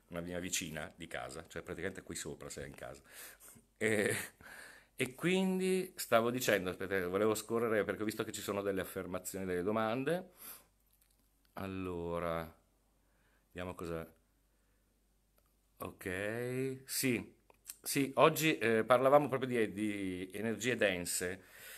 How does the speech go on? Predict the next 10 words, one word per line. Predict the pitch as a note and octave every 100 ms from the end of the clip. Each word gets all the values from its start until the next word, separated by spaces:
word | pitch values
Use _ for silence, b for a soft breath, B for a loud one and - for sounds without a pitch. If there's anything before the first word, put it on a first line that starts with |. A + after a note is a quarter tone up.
| B B
Eh, | B2 A#2+ B2
voi | F3+
tenete | F#3 C3 B2+
conto, | C3+ G#2+ A#2+
ecco, | A#2 -
questo | D3+ C3
è |
l'altro | A2+ G#2 G#2
aspetto, | G#2 - F#2 - D#2+
dopodiché | D2+ D2+ E2+ G2 F#2+ F#2+